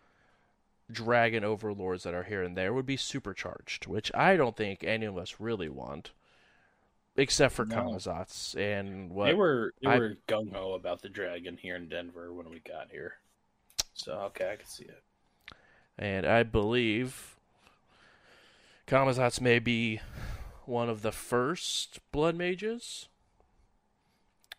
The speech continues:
Speaker 1: um, and sort of s-, see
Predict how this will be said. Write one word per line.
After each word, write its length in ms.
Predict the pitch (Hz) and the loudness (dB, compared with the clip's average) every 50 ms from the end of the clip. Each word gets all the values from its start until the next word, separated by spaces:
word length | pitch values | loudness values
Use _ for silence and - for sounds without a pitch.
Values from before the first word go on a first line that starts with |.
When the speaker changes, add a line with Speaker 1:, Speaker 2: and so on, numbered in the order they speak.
| _ _ - _ _ _ _ _ _ _ _ _ _ _ - | _ _ -20 _ _ _ _ _ _ _ _ _ _ _ -8
Speaker 1:
um, 520 | - - 98 98 95 95 - - - - 117 - - _ _ _ _ _ _ | -4 -2 -2 -2 -2 -4 -6 -8 -10 -12 -16 -20 -20 _ _ _ _ _ _
and 160 | 107 107 107 | -6 -6 -4
sort 160 | - - 113 104 | -2 0 0 0
of 60 | 101 | 0
s-, 260 | - - - - - - _ _ _ _ _ _ _ _ _ _ _ _ - | -2 -4 -8 -10 -12 -18 _ _ _ _ _ _ _ _ _ _ _ _ -12
see 380 | - - - - 127 107 104 | -10 -10 -4 -2 -2 -2 -2